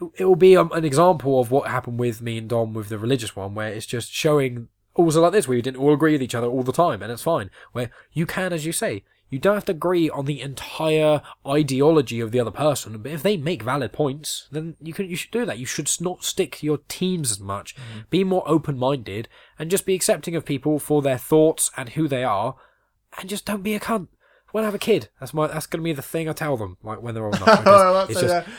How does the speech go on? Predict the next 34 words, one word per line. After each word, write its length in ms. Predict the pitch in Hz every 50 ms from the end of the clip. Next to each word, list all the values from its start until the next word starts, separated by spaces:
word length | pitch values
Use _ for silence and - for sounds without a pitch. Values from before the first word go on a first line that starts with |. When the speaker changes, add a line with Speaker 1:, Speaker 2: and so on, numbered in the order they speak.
| -
Speaker 1:
just 140 | - 135 - - - - 131
don't 140 | 123 185 185
Speaker 2:
When 60 | 170 175
he's 80 | 156
Speaker 1:
be. 80 | 175 175
Speaker 2:
five. 340 | 160 151 147 147 156 160 156
Speaker 1:
It 80 | 147
won't, 160 | 160 185 170 - -
yeah, 100 | 147 135
when 120 | 139 147
he's 60 | 139
five 160 | - - 156 139
years 100 | 135 131
old, 100 | 127 113
tell 140 | - 139 127
him 60 | -
Speaker 2:
Daddy? 260 | 330 349 381 392 453 494 523 508 508 - _ _ -
Speaker 1:
you're, 80 | 135 -
Speaker 2:
Don't 160 | - 131 107
be 60 | 117
Speaker 1:
don't 60 | 147 143
Speaker 2:
a 20 |
Speaker 1:
be 80 | 139 135
a 20 |
Speaker 2:
cunt, 260 | 135 123 135 131 120 - 113 117
Speaker 1:
cunt. 100 | 139 127
Speaker 2:
son. 120 | 156 151 - - - -
Speaker 1:
<laughs> 160 | - - -
More 160 | 165 185 196
just 160 | 190 190 180 175
like 140 | 180 147
the, 260 | - 151 156 180 165 -
the, 320 | 156 156 170 175 175 147 117
the, 340 | 143 143 151 151 147 147 -